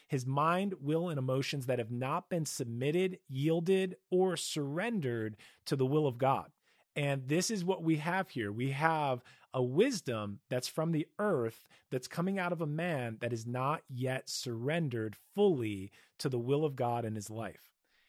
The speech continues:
He's speaking from his soul. He's speaking from his mind, from his will, and from his intellect, and what he perceives and what he seems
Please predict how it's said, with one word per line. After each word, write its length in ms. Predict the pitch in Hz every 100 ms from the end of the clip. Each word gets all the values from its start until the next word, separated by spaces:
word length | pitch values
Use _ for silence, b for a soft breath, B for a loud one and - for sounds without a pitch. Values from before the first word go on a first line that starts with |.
| -
He's 180 | 165 -
speaking 680 | - - 233 - 233 220
from 400 | - 196 180 180
his 260 | 135 160 147
soul. 640 | - - 170 147 101 -
He's 220 | - 156
speaking 520 | - - 214 233 220 196
from 240 | 185 156
his 400 | 131 - 269 185
mind, 480 | 127 101 85 - _ b b
from 180 | b 156
his 280 | 139 202 165
will, 540 | 139 180 196 123 117 139
and 140 | 135
from 160 | 143 135
his 260 | 165 147 -
intellect, 600 | 160 175 - 123 101 104 B B B
and 200 | 143 139
what 200 | 151 156
he 280 | - - 233
perceives 640 | - 160 - 139 123 123
and 160 | 135 131
what 160 | 139 127
he 160 | 156
seems 720 | 139 - 214 202 131 113 -